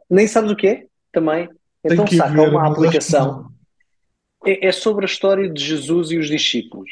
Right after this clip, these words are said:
Speaker 1: Eh, não sei exatamente, ou seja, aquilo começa, ah, ah, quando Jesus devia ter para aí o, o, o, qua-, um
Speaker 2: Já vi.
Speaker 1: bocadinho antes do início do ministério. Ah, já
Speaker 2: Angel,
Speaker 1: viste?
Speaker 2: é aí que tu estás a ver?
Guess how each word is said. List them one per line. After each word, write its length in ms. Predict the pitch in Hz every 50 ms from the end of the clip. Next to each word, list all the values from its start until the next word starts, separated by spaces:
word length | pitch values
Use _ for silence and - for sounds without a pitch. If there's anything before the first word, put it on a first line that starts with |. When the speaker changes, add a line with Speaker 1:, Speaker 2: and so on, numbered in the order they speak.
| - - -
Speaker 1:
Eh, 200 | - 123 127 127
não 140 | 135 143 147
sei 220 | 147 - 175 170
exatamente, 340 | 160 156 165 156 - 170 156
ou 60 | 143
seja, 240 | 143 - 160 143 147
aquilo 220 | 147 - - 175 165
começa, 760 | - - 170 165 165 160 156 156 - - - 127 117 113 - _ - - - _ _ _ -
ah, 500 | 131 131 131 127 123 120 117 113 113 110 117 123 - - - _ _ _ _ _ _ _ _ - - _ _ _ _ _ - - _ -
ah, 540 | 151 135 131 127 123 120 117 113 113 113 113 120 - - - _ _ _ _ _ _ 143 143 - _ _ _ - -
quando 240 | - 147 151 151 147
Jesus 320 | 135 147 139 139 156 143 127
devia 180 | 143 156 139
ter 100 | 151 151
para 140 | - 151 147
aí 180 | 143 143 135 135
o, 240 | 139 139 139 139 -
o, 460 | - 143 139 147 - - 175 - - -
o, 60 | -
qua-, 280 | - - 190 190 185 - -
um 140 | 185 175 175
Speaker 2:
Já 80 | 175 - -
vi. 160 | 180 180 196
Speaker 1:
bocadinho 120 | 196 196 202
antes 220 | 202 190 - - -
do 140 | 175 175
início 360 | 170 170 170 160 - - 165 151
do 100 | 151 151
ministério. 640 | 156 151 143 139 - - 147 139 139 143 156 160 - _ _ _ - 165 165
Ah, 100 | 156 135
já 140 | 123 135 127
Speaker 2:
Angel, 0 |
Speaker 1:
viste? 260 | 120 120 120 120 120
Speaker 2:
é 160 | 139 143 147 151 156
aí 180 | 156 156 156 147
que 60 | 147 -
tu 140 | - 165
estás 560 | 147 147 - 156 151 147 147 147 143 - - - - -
a 140 | 151 143
ver? 380 | 139 131 156 185 214 185 165 -